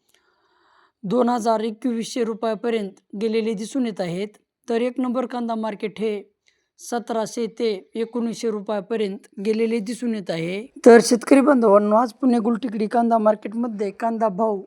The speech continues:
उतारलेले दिसून येत आहेत दोन ते तीन रुपयाने. तर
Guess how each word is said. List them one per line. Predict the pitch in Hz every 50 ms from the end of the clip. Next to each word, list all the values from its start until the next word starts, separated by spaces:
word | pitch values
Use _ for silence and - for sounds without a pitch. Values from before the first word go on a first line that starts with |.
| - _ _ -
उतारलेले | 226 226 - 247 226 208 233 220 220 220 226
दिसून | 202 190 233 - 277 254 233
येत | 208 170
आहेत | 202 180 180 196 208 202 _ _ _ _ _ _ _ _ _ _ -
दोन | 180 190 220 220 220
ते | 208 233 226 214 180 214 _ _ _ _ _ 233
तीन | 233 233 214
रुपयाने. | 214 208 196 214 196 196 185 185 208 214 - _ _ _ _ _ _ _ _ -
तर | 254